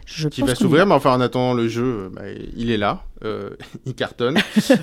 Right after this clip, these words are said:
Speaker 2: Euh,
Speaker 1: clair.
Speaker 2: avec ses qualités et ses défauts, je,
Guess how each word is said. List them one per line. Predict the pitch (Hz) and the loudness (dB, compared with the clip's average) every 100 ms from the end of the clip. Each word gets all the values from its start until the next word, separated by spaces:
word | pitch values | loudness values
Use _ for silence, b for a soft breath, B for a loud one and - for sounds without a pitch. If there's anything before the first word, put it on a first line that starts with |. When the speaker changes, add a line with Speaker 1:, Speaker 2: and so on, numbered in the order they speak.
| 285 | 0
Speaker 2:
Euh, | 113 110 110 107 107 104 | 0 2 2 2 0 -2
Speaker 1:
clair. | - | 0
Speaker 2:
avec | 120 127 135 | 2 2 2
ses | 135 | -2
qualités | 131 131 131 139 | 0 0 2 2
et | |
ses | 135 127 | 0 0
défauts, | 120 117 156 | -2 0 -2
je, | 160 107 104 101 | -2 -4 -4 -6